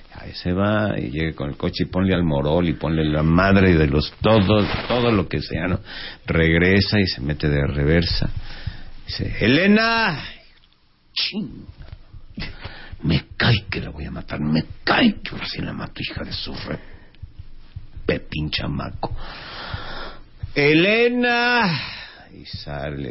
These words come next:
Elena, abre la puerta de atrás del coche, se sienta y dice,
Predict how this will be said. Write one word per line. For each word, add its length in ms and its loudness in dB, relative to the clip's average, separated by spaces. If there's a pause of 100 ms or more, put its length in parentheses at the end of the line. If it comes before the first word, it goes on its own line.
(120)
Elena, 640 4 (1000)
abre 300 -4
la 140 -4
puerta 320 -2
de 80 4
atrás 240 2
del 200 0
coche, 340 2
se 160 -2
sienta 580 4
y 20 2
dice, 360 -2